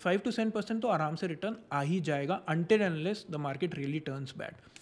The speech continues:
So सिंप्लिसिटी के लिए इसको सेवन माना हुआ है। इसको आप पाँच परसेंट भी डाल सकते हो अगर आपको कंजर्वेटिव होना है, इसको आप टेन परसेंट भी डाल सकते हैं अगर आप उतने ज़्यादा एग्रेसिव इन्वेस्टर हैं ना, आपको लगता है कि आप कंफर्टेबली उतना रिटर्न बना लेंगे। हमने यहाँ पे सेवन परसेंट डाला हुआ है।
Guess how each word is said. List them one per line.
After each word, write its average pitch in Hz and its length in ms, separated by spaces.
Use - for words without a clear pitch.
So 240 140
सिंप्लिसिटी 185 520
के 185 100
लिए 185 140
इसको 180 180
सेवन 147 240
माना 139 240
हुआ 139 220
है। 135 140
इसको 196 260
आप 208 320
पाँच 180 220
परसेंट 208 260
भी 208 60
डाल 190 200
सकते 196 220
हो 185 80
अगर 180 140
आपको 175 160
कंजर्वेटिव 160 520
होना 180 220
है, 180 60
इसको 170 160
आप 160 200
टेन 240 180
परसेंट 202 300
भी 160 60
डाल 147 180
सकते 143 320
हैं 190 140
अगर 147 300
आप 147 220
उतने 175 320
ज़्यादा 175 220
एग्रेसिव 156 380
इन्वेस्टर 147 360
हैं 214 80
ना, 220 80
आपको 185 180
लगता 165 360
है 175 140
कि 202 100
आप 190 120
कंफर्टेबली 160 520
उतना 143 200
रिटर्न 143 280
बना 135 220
लेंगे। - 240
हमने 233 260
यहाँ 170 140
पे 302 180
सेवन 190 240
परसेंट 180 360
डाला 147 240
हुआ 131 200
है। 127 120